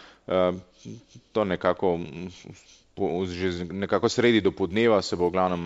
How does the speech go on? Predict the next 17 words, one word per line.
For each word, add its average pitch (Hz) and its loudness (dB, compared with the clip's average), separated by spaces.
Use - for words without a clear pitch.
eh, 82 -8
razkadila, 101 0
eh, - 0
in 117 -2
potem 107 -2
sončno, 101 0
s - -18
temperaturami 87 -2
tam 80 -10
do - -8
petindvajset, 82 -6
verjetno 85 -4
jutri 87 -2
tudi 85 -4
do 80 -8
šestindvajset 80 -8
stopinj. 80 -16